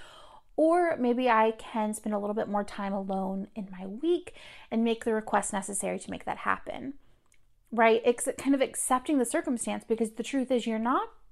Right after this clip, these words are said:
gonna probably travel full time unless a lot of your life changes and maybe you decide to do that. But within the circumstances that you're in, does it mean that you can't control something? You can't work toward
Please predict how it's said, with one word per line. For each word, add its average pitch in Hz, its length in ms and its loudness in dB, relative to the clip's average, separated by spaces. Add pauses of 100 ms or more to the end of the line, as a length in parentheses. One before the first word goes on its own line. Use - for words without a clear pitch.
(120)
gonna 240 280 2
probably 220 500 2
travel 202 300 -4
full 214 180 -14
time 202 320 -6
unless 220 400 -2 (560)
a - 80 0
lot 208 340 2
of 214 80 2
your 214 120 4
life 208 240 -2
changes 220 500 -2
and 220 120 0
maybe 202 180 -6
you 214 100 2
decide 208 300 0
to 196 80 0
do 285 220 4
that. 214 360 0
But 226 280 2 (340)
within 285 540 2
the 277 80 6
circumstances 254 640 -2
that 208 140 0
you're 208 160 -4
in, 359 280 0
does 247 160 2
it 233 100 -4
mean 226 200 -2
that 214 200 -6
you 214 100 -6
can't 254 500 -6
control 214 400 -6
something? 208 580 -4
You 196 140 -14
can't 226 420 -6
work 247 400 0
toward 226 560 0